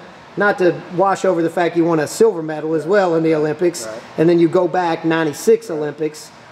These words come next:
Speaker 1: Um, Saitiev kinda has his coming out party, um, but you know, just,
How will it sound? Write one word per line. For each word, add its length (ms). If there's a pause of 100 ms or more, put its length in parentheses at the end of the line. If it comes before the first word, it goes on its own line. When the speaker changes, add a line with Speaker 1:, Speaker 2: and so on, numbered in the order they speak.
(100)
Speaker 1:
Um, 360
Saitiev 540
kinda 220
has 240
his 140
coming 300
out 180
party, 420 (360)
um, 320
but 260 (400)
you 120
know, 200
just, 260